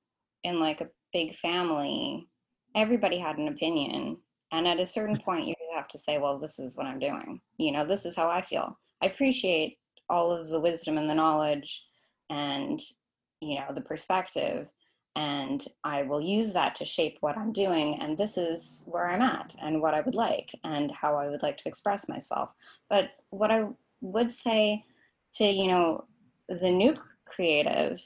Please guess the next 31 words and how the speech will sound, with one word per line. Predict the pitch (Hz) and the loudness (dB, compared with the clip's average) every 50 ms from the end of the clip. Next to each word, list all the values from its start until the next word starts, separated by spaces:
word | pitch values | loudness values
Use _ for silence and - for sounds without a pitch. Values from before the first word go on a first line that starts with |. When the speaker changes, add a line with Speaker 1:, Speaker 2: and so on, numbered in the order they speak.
| _ - _ | _ -8 _
Speaker 1:
is | - 190 190 202 196 196 | 0 2 2 0 -2 -2
that | - 196 185 185 - - | 0 2 2 2 2 2
if | 226 226 - | -2 0 2
you | 214 240 269 285 247 | 4 4 6 6 6
do | 208 214 233 233 | 4 6 4 6
not | 220 208 202 214 - 214 - | 6 6 6 6 4 0 -4
feel | - 240 240 240 214 190 170 160 156 156 151 151 156 - - _ _ | 0 4 6 6 8 8 8 8 8 6 4 2 0 -4 -6 _ _
like | - 160 156 151 151 151 147 143 - - | -6 -4 0 2 2 2 2 0 0 -4
you | 160 175 180 | -2 0 0
are | 170 165 156 | 2 2 2
enough | 151 151 156 156 151 147 151 - - - _ | 2 2 0 0 0 -4 -6 -10 -16 -10 _
or | 151 147 147 147 147 | -4 -2 -2 -2 -2
doing | 151 156 156 190 208 202 185 180 170 | -4 -4 -2 0 2 2 2 2 2
enough | 160 151 147 143 143 - - | 2 2 0 -2 -4 -6 -10
or | - - 160 151 | -12 -8 -8 -6
you're | 143 151 151 | -6 -6 -4
getting | 147 180 180 180 180 165 | -2 -2 -2 0 0 -2
it | 143 - | -4 -2
right | - 160 151 143 139 147 - - - - - _ _ _ _ _ _ _ _ | -2 -2 0 0 -2 -2 -6 -8 -12 -18 -18 _ _ _ _ _ _ _ _
or | 156 156 156 151 151 151 147 147 147 143 143 147 156 - _ _ _ _ _ _ _ _ _ _ _ _ _ _ _ _ _ | -6 0 2 4 4 6 6 6 4 4 2 -2 -4 -10 _ _ _ _ _ _ _ _ _ _ _ _ _ _ _ _ _
it's | - 180 - - - - - | 0 0 0 0 -4 -2 4
awkward, | 226 269 285 - - - - 160 160 147 147 147 147 143 143 131 180 - _ _ _ _ _ _ _ _ _ _ _ _ _ _ _ _ _ _ _ _ _ _ | 6 6 6 4 2 -4 -2 0 2 2 2 0 -2 -4 -4 -6 -8 -12 _ _ _ _ _ _ _ _ _ _ _ _ _ _ _ _ _ _ _ _ _ _
I'm | 165 151 165 | 0 0 2
telling | 160 - 240 254 269 262 | 2 2 2 4 6 6
you | 262 247 | 8 8
now | 247 269 240 175 | 8 8 8 6
that | 156 - - | 4 4 2
you're | 175 175 175 | 2 0 0
doing | 175 202 208 202 | 2 2 2 2
it | 180 - | 4 4
right. | 190 185 160 - - - | 6 6 6 4 0 -4